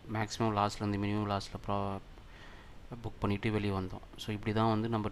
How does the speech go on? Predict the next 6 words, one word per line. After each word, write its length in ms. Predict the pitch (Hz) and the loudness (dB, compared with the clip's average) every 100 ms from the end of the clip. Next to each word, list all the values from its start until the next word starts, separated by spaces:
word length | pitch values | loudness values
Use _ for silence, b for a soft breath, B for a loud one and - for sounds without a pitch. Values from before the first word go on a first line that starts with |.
| - | 2
ட்ரேடை 260 | 107 104 | 2 2
வந்து, 320 | 101 101 131 160 - B B B B B - - | 0 0 -2 -4 -10 B B B B B -14 -4
அ, 60 | 113 101 101 98 | 0 2 2 0
எப்படி 320 | 101 - 113 | -2 0 2
நம்ம 540 | 107 101 101 98 98 101 | 2 2 0 0 -2 -4
ஒரு, 160 | 104 | -4